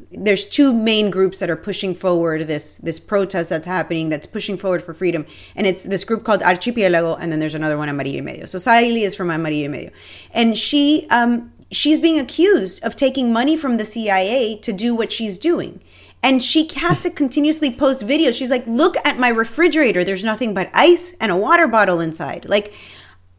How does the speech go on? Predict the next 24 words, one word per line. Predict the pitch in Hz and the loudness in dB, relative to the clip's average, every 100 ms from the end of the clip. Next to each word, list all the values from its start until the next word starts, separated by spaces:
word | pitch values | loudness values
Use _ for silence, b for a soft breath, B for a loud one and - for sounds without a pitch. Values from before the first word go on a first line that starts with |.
| _ | _
I | 254 | 6
don't | 285 320 | 8 6
have | 277 370 | 6 6
anything. | 349 269 233 196 | 8 4 0 -2
If | 190 | 0
I | 202 | -2
had | 202 294 330 | 2 2 2
C | - 262 | 0 4
I | 185 | 4
A | 170 175 | 4 2
money, | 170 170 | 2 2
wouldn't | 175 214 277 226 | 2 2 2 0
I | 214 | -2
have | 202 185 190 - | 0 2 2 0
an | 185 | -2
actual | 170 175 202 | -2 -2 -6
refrigerator | 180 175 208 208 208 196 | -4 -4 -4 0 0 0
w-, | 180 170 | -2 -4
filled | - 185 | -4 -2
with | 180 180 | -2 -4
food? | - 302 214 | -2 0 0
Or | 175 | -2
wouldn't | 196 226 262 | -4 -4 -2
I, | 233 | -4